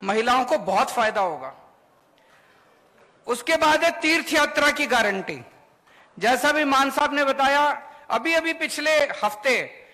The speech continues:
मैं एक ट्रेन शुरू करी। दिल्ली से हम बुजुर्गों को तीर्थ यात्रा के लिए भेजते हैं। बारह स्थान हैं, द्वारका जी, रामेश्वरम,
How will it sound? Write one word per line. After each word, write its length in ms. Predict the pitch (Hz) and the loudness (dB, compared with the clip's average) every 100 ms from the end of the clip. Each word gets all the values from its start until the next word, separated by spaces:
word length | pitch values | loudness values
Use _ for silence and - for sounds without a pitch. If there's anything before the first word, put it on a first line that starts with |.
| _ _ 190 | _ _ -6
मैं 200 | 240 262 | 0 0
एक 160 | 262 | -2
ट्रेन 280 | - 262 277 | -2 0 0
शुरू 240 | 262 277 269 | -2 -4 -2
करी। 240 | 262 254 | -2 -2
दिल्ली 340 | 208 262 294 | -2 -4 -2
से 100 | - | 0
हम 460 | 320 302 302 277 - - - _ _ _ _ - | 2 2 -2 -8 -16 -20 -20 _ _ _ _ -10
बुजुर्गों 600 | 165 254 277 294 311 311 | -4 0 0 0 2 2
को 160 | 330 | 2
तीर्थ 400 | 320 320 302 302 | 0 2 0 0
यात्रा 340 | 285 277 285 269 | 0 0 0 -2
के 140 | 269 | 0
लिए 180 | 262 262 | -2 -2
भेजते 380 | 190 180 - 175 | -2 -6 -8 -12
हैं। 400 | 156 _ 131 _ _ _ _ _ _ _ 165 | -12 _ -20 _ _ _ _ _ _ _ -20
बारह 500 | 147 214 269 302 320 | -2 2 4 4 0
स्थान 460 | - 247 247 254 | -2 0 0 2
हैं, 440 | 214 139 - - _ _ _ _ _ | 0 -4 -12 -20 _ _ _ _ _
द्वारका 480 | 151 202 220 226 254 | -4 0 0 0 -2
जी, 440 | 247 254 254 220 - _ _ _ _ | -2 -4 -4 -8 -16 _ _ _ _
रामेश्वरम, 1000 | 170 208 226 240 240 247 254 254 247 214 | -2 -2 0 -2 -2 -2 0 0 -4 -10